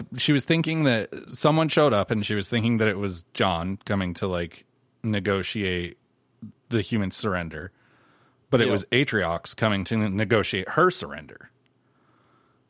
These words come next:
Speaker 1: And then she was just like, "Oh, I guess I'm good now." Like,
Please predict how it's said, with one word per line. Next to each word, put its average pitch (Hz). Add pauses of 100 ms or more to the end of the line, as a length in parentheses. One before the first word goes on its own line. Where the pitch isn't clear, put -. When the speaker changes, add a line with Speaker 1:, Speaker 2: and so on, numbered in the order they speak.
(240)
Speaker 1:
And 120
then 117
she 113
was 110
just 107
like, 95
"Oh, 170
I 90
guess 90
I'm 95
good 92
now." 101 (1900)
Like, 92